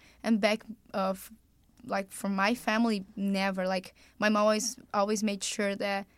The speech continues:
each one of us had our own life, our own goals. Like, never, my mom,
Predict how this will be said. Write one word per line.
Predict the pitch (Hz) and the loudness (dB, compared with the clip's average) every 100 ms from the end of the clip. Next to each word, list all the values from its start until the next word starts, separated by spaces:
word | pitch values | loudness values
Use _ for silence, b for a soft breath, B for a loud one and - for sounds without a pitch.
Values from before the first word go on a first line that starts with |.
| _ _ | _ _
each | 226 - | -4 -2
one | 214 214 | -2 0
of | 208 | 4
us | 202 202 202 | 4 4 4
had | 202 | 2
our | 196 202 190 - | 4 2 0 0
own | 214 | 2
life, | 220 214 208 | 4 2 2
our | 196 190 - | 2 2 2
own | 202 208 | 0 2
goals. | 208 208 214 - - - b b - | 2 0 -2 -4 -8 -14 b b -2
Like, | 196 | 0
never, | 208 208 208 220 _ _ _ - | 2 0 2 -2 _ _ _ 4
my | 226 | 6
mom, | 233 247 | 6 4